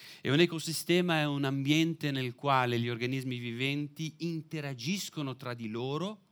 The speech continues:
e con l'ambiente circostante. Allora, se noi siamo una specie di bosco, se ciascuno di noi è stato piantato in questo bosco, ognuno di noi è una pianta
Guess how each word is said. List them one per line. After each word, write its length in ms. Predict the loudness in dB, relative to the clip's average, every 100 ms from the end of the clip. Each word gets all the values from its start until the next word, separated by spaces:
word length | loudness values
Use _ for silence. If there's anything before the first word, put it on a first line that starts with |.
| _ _ -20 -10
e 120 | -8
con 140 | -4
l'ambiente 380 | -2 0 -2 -2
circostante. 1000 | -6 -8 -10 -12 -12 -14 -16 -18 -20 -20 _ _ _ _ _ _ -20 2
Allora, 520 | 8 8 10 6 4 _ -20 -14
se 240 | 0 2 4
noi 180 | 6 8
siamo 380 | 10 10 8
una 160 | 8 6
specie 380 | 2 0 0 0
di 120 | 0
bosco, 540 | 2 4 2 -4 -6
se 140 | -2 0
ciascuno 420 | 0 0 0 2
di 100 | 4
noi 180 | 6 4
è 20 |
stato 280 | 4 0 0
piantato 720 | 4 4 4 6 6 6 2
in 80 | -2
questo 300 | -4 -4 0
bosco, 340 | 0 0 -2
ognuno 280 | 0 0 0
di 100 | 0
noi 140 | 0
è 20 |
una 140 | 0 0
pianta 680 | 4 4 2 -4 -12 -14